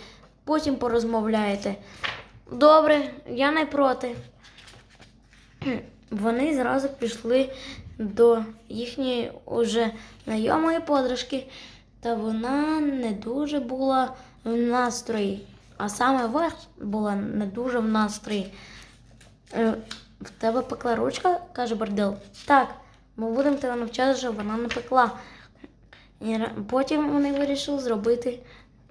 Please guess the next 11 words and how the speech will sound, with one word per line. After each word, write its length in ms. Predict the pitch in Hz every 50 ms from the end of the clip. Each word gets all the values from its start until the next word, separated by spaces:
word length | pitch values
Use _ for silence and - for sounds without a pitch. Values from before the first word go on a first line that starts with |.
| - - -
на 160 | 214 220 214
честь, 500 | 214 - 269 254 262 254 - - - - - _ -
м, 240 | 233 233 233 226 -
цю 400 | - - - 262 247 233 233 - - - -
у 80 | 220
Джека 460 | 214 196 220 240 254 254 254 - 233 220
фоточку. 680 | - - - 262 262 262 262 214 220 - - - - - - - - - - - - - - - _ _ _ - - - - - - - - - - _ _ - - - - - - - - - - - - - -
Завтра 520 | 226 220 233 254 285 285 - 285 269 - - - - - - - _ _ _ _ -
вранці 640 | 226 214 196 226 247 269 302 302 285 294 294 294
вони 600 | - - 214 214 220 220 220 233 233 240 254 - - - - - - - _ _ _ -
вже 460 | - - - 202 190 190 208 240 247